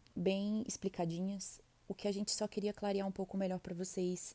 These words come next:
é a dinâmica do speed date. Ahn, apesar de ser uma prática muito comum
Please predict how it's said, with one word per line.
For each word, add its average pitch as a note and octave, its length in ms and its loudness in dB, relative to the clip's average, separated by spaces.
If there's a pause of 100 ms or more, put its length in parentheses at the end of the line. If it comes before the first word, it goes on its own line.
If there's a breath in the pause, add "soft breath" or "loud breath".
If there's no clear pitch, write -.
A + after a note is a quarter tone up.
é F3+ 340 4
a F#3+ 80 -2
dinâmica F3+ 480 -2
do E3 180 -2
speed E3 340 -6
date. F#3+ 380 0 (1300 loud breath)
Ahn, F3+ 460 2
apesar G#3 440 4
de G#3 140 2
ser - 240 4
uma F#3+ 140 2
prática F#3+ 400 0
muito F#3+ 240 0
comum F#3 580 2